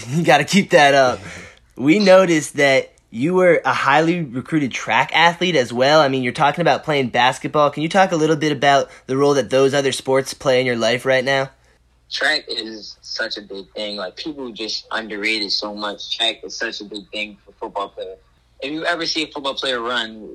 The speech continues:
Speaker 3: they run like football players. Like, our, our hands are running sideways. It's not the perfect form. And track gets your form right. And that football players are always running aggressive and hard. Track teaches you how to relax and breathe. So, and that makes you run faster. So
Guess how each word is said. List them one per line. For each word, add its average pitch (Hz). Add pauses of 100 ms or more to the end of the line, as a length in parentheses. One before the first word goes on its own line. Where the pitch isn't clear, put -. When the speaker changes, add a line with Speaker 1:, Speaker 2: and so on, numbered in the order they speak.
(200)
Speaker 3:
they 127
run 120
like -
football 131
players. 104
Like, 98 (140)
our, 104 (240)
our 110
hands 107
are 104
running 104
sideways. 107
It's 104
not 107
the 107
perfect -
form. 107
And 92
track 131 (120)
gets 113
your 101
form 107
right. 90 (600)
And 107
that 98
football 139
players 110
are 113
always 113
running 104
aggressive 104
and 92
hard. 104
Track 110 (200)
teaches 110
you 110
how 104
to 104
relax 101
and 95
breathe. 107 (320)
So, -
and 104
that 117
makes 113
you 117
run 127
faster. 104
So 104